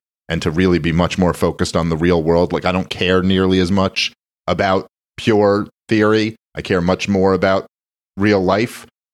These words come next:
Um, I care much more about stability, uh, than I used to. I don't just care about kind of, like,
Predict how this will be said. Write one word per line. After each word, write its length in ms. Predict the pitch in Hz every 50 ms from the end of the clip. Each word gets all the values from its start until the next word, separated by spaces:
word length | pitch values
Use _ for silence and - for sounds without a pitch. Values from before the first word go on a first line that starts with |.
| _ _ -
Um, 260 | 90 87 85 85 78
I 60 | 80
care 200 | - - 110 104
much 200 | 98 98 92 -
more 220 | 107 104 98 95 92
about 340 | 85 95 90 87 87 - -
stability, 760 | - - - 92 82 98 101 110 117 123 135 143 156 151 151 _ _ _ _ _ _ _ _ _ _ _ _ _ _ -
uh, 460 | 101 104 104 104 104 101 104 104 87
than 160 | 85 110 120
I 60 | 123 123
used 300 | 127 131 131 123 - -
to. 320 | 156 156 156 156 156 151 - _ _ _
I 100 | - 90
don't 220 | 90 95 95 90 - _
just 300 | - 107 95 - - - - _ -
care 240 | - 113 104 95 92
about 320 | 90 95 92 90 - -
kind 240 | - 104 92 90 90
of, 120 | 85 85
like, 360 | 92 90 87 85 82 - -